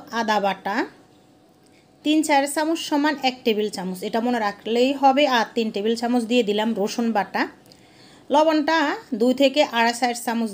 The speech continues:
দিবেন, পরবর্তীতে কিন্তু চেক করে দিতে পারবেন, প্রথমে এত বেশি দেওয়ার দরকার নেই। বড় সাইজের দিয়ে দিলাম ছয়টার মতো পেঁয়াজ এখানে, আর ছোট হলে কিন্তু আপনারা আট থেকে দশটা দিয়ে দিবেন।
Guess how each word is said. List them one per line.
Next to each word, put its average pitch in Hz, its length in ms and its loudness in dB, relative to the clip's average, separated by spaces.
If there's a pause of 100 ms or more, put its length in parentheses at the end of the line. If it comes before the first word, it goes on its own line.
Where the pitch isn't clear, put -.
দিবেন, 208 320 -4
পরবর্তীতে 196 560 -4
কিন্তু 190 240 -8
চেক 233 160 2 (120)
করে 208 160 0
দিতে 208 320 -4
পারবেন, 202 360 0
প্রথমে 208 320 -4
এত 214 100 -6 (120)
বেশি - 220 -6
দেওয়ার 196 260 -2
দরকার 175 340 -4
নেই। 240 100 -2 (540)
বড় 247 180 2 (120)
সাইজের 262 400 0
দিয়ে 277 240 2
দিলাম 220 240 0 (1700)
ছয়টার 233 520 2
মতো 233 180 -2 (120)
পেঁয়াজ 233 360 4 (380)
এখানে, 226 300 0 (2000)
আর 214 120 2 (140)
ছোট 254 180 0 (120)
হলে 247 240 2
কিন্তু 254 200 0 (120)
আপনারা 220 260 -2 (140)
আট 196 100 -4 (100)
থেকে 214 160 -6
দশটা 196 360 -2
দিয়ে 180 240 -6
দিবেন। 180 320 -4